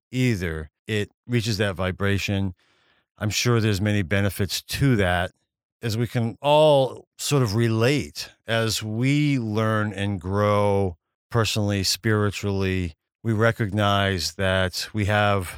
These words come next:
more inner peace because of the growth that we've had.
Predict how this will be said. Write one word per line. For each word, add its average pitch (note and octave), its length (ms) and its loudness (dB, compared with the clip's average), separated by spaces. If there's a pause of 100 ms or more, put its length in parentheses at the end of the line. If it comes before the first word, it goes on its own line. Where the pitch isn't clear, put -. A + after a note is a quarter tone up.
(440)
more G#2+ 220 -2
inner A2+ 220 0
peace - 720 -6 (680)
because A#2 720 0
of G2+ 360 -4
the G#2+ 80 -6
growth G2+ 580 -2
that F#2+ 240 -6
we've G2 300 -4
had. F#2 560 -4